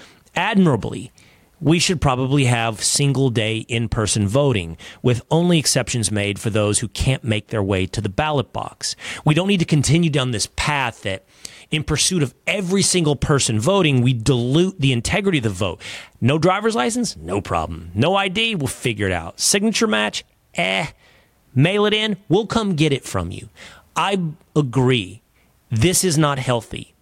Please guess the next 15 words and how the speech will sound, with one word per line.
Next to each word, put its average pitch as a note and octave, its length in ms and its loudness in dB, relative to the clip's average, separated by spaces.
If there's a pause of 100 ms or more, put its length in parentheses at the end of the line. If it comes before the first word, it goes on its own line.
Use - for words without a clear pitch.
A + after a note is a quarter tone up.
(360)
for - 140 0
democracy, - 680 -2 (300)
but C#3 240 2
it G#3+ 120 2
is A3 180 4
also C#3+ 720 -2 (180)
not B2+ 720 2 (920)
the B2+ 180 2
sole E3 600 2
and B2+ 140 0
exclusive B2+ 600 -2 (160)
cause F#2 600 -2 (380)
of C#3+ 140 -2
the C3+ 80 2
loss A2 500 0